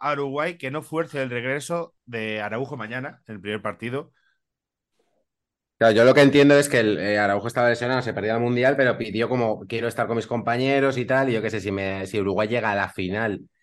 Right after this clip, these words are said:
Speaker 2: y me recupero y no sé qué, igual puedo entrar. Y el Barça como que accedió a eso. Yo lo que entiendo, eh, que ya te digo, bueno, no lo he leído en profundidad, es que Uruguay ha dicho, "Vale, vale, pues que, pues ya es uno más".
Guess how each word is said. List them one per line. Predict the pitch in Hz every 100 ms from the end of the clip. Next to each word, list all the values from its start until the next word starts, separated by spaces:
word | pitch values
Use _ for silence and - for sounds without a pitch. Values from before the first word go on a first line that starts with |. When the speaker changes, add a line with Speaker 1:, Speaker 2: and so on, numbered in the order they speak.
| _ _ -
Speaker 2:
y | 98
me | 98
recupero | 92 92 95 - 110 117
y | 117
no |
sé | 117 107
qué, | 123
igual | 120 113
puedo | 113 107
entrar. | 92 95 87 - _ _ _ _ _ _
Y | 90
el | 87
Barça | 92 101
como | 110 107
que |
accedió | 98 - 92 98
a | 98
eso. | - 80 -
Yo | 85 107
lo | 120
que | 120
entiendo, | 110 104 123 127 120 123 131 110
eh, | 104 101 98 98 95 92 90 85
que | 85 82
ya | 90
te | 92
digo, | 87
bueno, | 98 98
no | 95
lo |
he | 95
leído | 95
en | 95
profundidad, | 95 98 104 117 -
es | 95
que | 117
Uruguay | 104 104 113
ha | 110
dicho, | 104 101
"Vale, | 113
vale, | 120 113
pues | 92 -
que, | -
pues | 92 87
ya | 101 110
es | 113
uno | 113 101
más". | 113 101 -